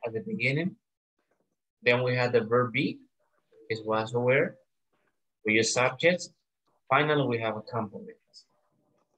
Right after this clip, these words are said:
Okay. Remember again,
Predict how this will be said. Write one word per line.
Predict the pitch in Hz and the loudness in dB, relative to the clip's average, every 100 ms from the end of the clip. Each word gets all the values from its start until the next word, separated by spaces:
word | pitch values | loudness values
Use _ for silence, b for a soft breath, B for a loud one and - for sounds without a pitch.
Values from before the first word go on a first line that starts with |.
| _ _ _ _ _ _ _ | _ _ _ _ _ _ _
Okay. | 104 110 135 - _ _ _ _ _ _ _ _ _ _ _ _ _ _ _ _ _ _ _ | 0 0 0 -6 _ _ _ _ _ _ _ _ _ _ _ _ _ _ _ _ _ _ _
Remember | 165 151 - 113 | 4 4 4 2
again, | 143 165 190 | 4 4 2